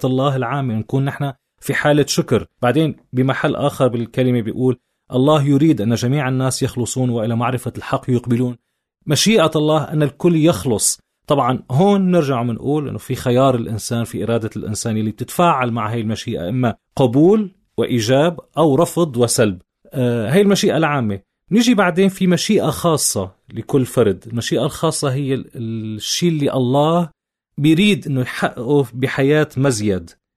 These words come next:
كفرد، كشخص منفرد. في عنده مشيئة خاصة أو خطة خاصة لحياة مزيد شخصيًا، ما بتنطبق على حياة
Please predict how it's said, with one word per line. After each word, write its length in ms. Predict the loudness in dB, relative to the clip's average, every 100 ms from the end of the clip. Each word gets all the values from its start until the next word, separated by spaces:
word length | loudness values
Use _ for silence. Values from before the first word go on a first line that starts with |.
| _
كفرد، 460 | -4 0 0 0 -6 -8
كشخص 640 | -6 -4 -6 -6 -6 -6 -2
منفرد. 580 | 0 0 2 2 2 -2 _ _ _ _
في 160 | -4 0
عنده 300 | 2 4 2
مشيئة 380 | 2 0 0 -2
خاصة 520 | -2 -2 0 -2 -2
أو 360 | 0 0 0 -2
خطة 460 | -2 -2 0 -2
خاصة 480 | -2 -2 -4 -4 -6
لحياة 460 | -6 -2 0 0 -2
مزيد 480 | -2 -2 0 0 -2 -6
شخصيًا، 840 | -12 -8 -6 -2 0 2 2 0 -4 _ _ _ -4
ما 180 | 0 0
بتنطبق 520 | 0 0 2 0 0
على 220 | -2 -4
حياة 340 | 0 0 0